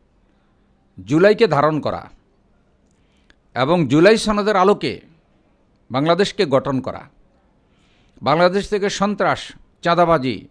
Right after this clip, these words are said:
দূর করার ক্ষেত্রে আইনের কী ভূমিকা হতে পারে এবং সুপ্রিম কোর্টের, হাইকোর্টের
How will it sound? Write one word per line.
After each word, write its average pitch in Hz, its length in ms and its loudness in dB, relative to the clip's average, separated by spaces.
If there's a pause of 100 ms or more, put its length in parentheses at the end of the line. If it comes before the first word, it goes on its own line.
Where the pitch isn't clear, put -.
দূর 143 280 0
করার 196 260 2
ক্ষেত্রে 185 440 -6 (1300)
আইনের 190 420 2
কী 208 160 -2
ভূমিকা 175 340 0
হতে 135 180 -2
পারে 98 220 -12 (1500)
এবং 185 460 2 (1120)
সুপ্রিম 190 360 -2
কোর্টের, 180 480 -2 (720)
হাইকোর্টের 180 760 0